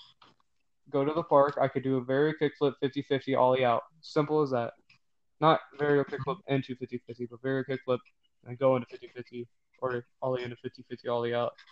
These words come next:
And then he was like, "Varial kickflip isn't even a thing. It's called a variable.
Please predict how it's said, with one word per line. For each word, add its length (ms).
And 100
then 60
he 40
was 100
like, 180
"Varial 460
kickflip 560
isn't 280
even 220
a 80
thing. 260
It's 100
called 260
a 40
variable. 640